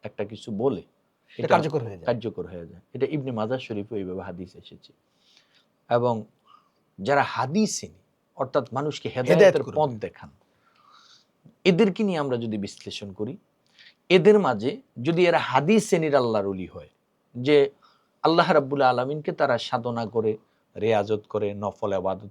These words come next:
Speaker 1: করে, তাহাজ্জুদ গুজার বান্দা, নবীর এশক মোহাব্বত অন্তরে ধারণের মাধ্যমে প্রকৃত আল্লাহওয়ালা হতে পেরেছেন, আল্লাহর প্রিয়ভাজন হয়েছেন, উলিয়তে, উলি আল্লাহ পরিণত হয়েছেন, তার মাঝে নিঃসন্দেহে মুহাম্মদ সাল্লাল্লাহু আলাইহি ইসলামের আদর্শ থাকবে।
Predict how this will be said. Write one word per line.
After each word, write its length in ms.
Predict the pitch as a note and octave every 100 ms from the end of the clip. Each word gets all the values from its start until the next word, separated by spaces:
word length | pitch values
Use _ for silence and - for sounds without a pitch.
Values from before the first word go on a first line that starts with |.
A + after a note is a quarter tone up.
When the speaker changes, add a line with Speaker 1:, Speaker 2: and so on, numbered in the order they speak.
| _
Speaker 1:
করে, 200 | G#2 G2
তাহাজ্জুদ 560 | - A2 G2+ G#2 G2+ G2+ _
গুজার 300 | G#2+ A2 G#2
বান্দা, 420 | F#2+ G2 F#2+ F#2+ - _ _ _ _ _
নবীর 340 | A2+ A#2+ A#2 - _ _
এশক 360 | C3 C3 - -
মোহাব্বত 480 | A2 B2+ A#2+ A#2 -
অন্তরে 380 | - B2+ A#2 A2+
ধারণের 460 | F2+ G2+ A2 A2+ A2
মাধ্যমে 460 | G2 F#2 C#3+ E3+ G3+ - - - _ _
প্রকৃত 380 | F#3+ E3 E3+ B2
আল্লাহওয়ালা 480 | A#2+ A#2 G2 F#2+ F#2
হতে 260 | G#2 -
পেরেছেন, 580 | F#2 G#2+ A#2+ - D#3 F#3 _ _ _ _ -
আল্লাহর 340 | A#2+ A2+ G#2 -
প্রিয়ভাজন 540 | D#3 D#3 G#2+ F#2+ G#2
হয়েছেন, 420 | F#2 G2 F#2+ - F2+
উলিয়তে, 560 | - D#3+ D#3 G#3 - A#2 - -
উলি 220 | C#3+ C3+
আল্লাহ 260 | A2+ G2+ G2
পরিণত 380 | A2+ A2 F#2+ F2
হয়েছেন, 380 | F2+ E2+ - E2 _ _ _ - - _ _
তার 260 | D3+ E3+
মাঝে 360 | F3 E3+ E3 G#3+ _ _ _ _ -
নিঃসন্দেহে 720 | C#3 G3 - A3 G#3+ F3 E3+
মুহাম্মদ 480 | B2 C3 G#3+ G3 D#3+
সাল্লাল্লাহু 160 | -
আলাইহি 180 | C3+ B2+
ইসলামের 300 | - C3 B2+
আদর্শ 400 | G2 F#2+ F#2+ - F#2+
থাকবে। 320 | F#2+ D#2